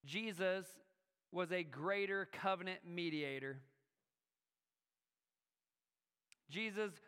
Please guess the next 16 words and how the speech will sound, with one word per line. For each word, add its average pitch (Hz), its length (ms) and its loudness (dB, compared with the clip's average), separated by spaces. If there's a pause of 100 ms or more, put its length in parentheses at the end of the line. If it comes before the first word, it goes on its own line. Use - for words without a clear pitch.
(100)
was 185 200 2
a 185 60 2
greater 190 520 0
covenant 190 440 0
mediator. 170 480 0
I 190 60 4
don't 202 120 0
remember 185 280 0
exactly 170 600 -2 (640)
how 180 160 2
I've 165 180 4
worded 170 280 0
that 170 140 4
in 165 140 -2
your 165 100 0
notes. 160 420 -2